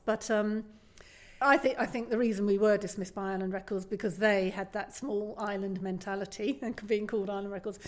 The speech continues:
which was, "Oh, we're moving on to the next thing." They didn't appreciate what we'd done. Now we're in the top fifty albums that Island ever re-,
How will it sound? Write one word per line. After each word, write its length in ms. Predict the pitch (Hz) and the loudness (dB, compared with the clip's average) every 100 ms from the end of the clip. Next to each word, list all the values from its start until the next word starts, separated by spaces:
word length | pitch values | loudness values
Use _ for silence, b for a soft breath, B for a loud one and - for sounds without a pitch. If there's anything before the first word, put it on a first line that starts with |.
| B B | B B
which 200 | 233 233 | 2 4
was, 160 | 202 254 | 0 4
"Oh, 140 | 233 | 6
we're 160 | 190 202 | 6 6
moving 260 | 208 196 | 4 2
on 120 | 202 185 | 0 -2
to 80 | 190 | -4
the 60 | |
next 180 | 214 220 | -4 -4
thing." 220 | - 202 - B B | -2 -2 -4 B B
They 140 | 381 370 | 4 4
didn't 200 | 220 202 | 4 -2
appreciate 460 | 233 190 - 196 | -2 -2 0 0
what 120 | 202 | -2
we'd 160 | 233 190 | -4 0
done. 260 | 220 226 285 B B | 2 2 -2 B B
Now 720 | 208 226 320 381 226 302 381 - B B | 0 4 6 6 6 6 4 -2 B B
we're 180 | 220 226 | 4 6
in 120 | 220 | 4
the 80 | 214 | 2
top 300 | 214 247 - | 0 -2 -2
fifty 380 | - 220 - 214 | -4 -4 -2 0
albums 460 | 208 202 208 202 | 0 -2 -4 -4
that 80 | 214 | -4
Island 400 | 214 208 202 202 | -4 -4 -2 -2
ever 240 | 208 202 190 | -2 -2 -4
re-, 200 | 208 | -4